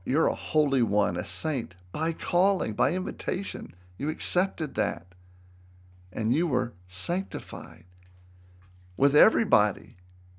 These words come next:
who will call on the name of the Lord Jesus Christ.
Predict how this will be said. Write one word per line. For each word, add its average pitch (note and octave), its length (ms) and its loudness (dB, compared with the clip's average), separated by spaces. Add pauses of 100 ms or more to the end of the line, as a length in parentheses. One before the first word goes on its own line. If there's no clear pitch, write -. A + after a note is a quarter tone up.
(460)
who D3+ 140 4
will A#2 220 6
call A#2 600 0
on A2+ 180 0
the G#2 120 -2
name A2 400 0
of G2 160 -8
the G#2 80 -4
Lord G2+ 300 -2
Jesus G2+ 420 -8
Christ. - 560 -10